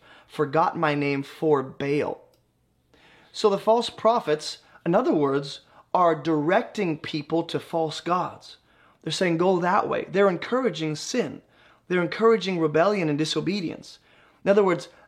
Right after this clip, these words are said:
they're actually moving people in the direction of false gods and encouraging idolatry. That's their intention.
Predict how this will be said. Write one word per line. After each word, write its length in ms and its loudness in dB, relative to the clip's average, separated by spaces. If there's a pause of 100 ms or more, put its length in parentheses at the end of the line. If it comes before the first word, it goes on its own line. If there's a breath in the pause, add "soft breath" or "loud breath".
they're 180 0
actually 380 0
moving 500 -2
people 340 -4
in 120 0
the 80 0
direction 480 -2
of 100 -4
false 260 -2
gods 380 0
and 80 0
encouraging 500 -4
idolatry. 680 -4 (880 soft breath)
That's 300 0
their 200 2
intention. 720 -2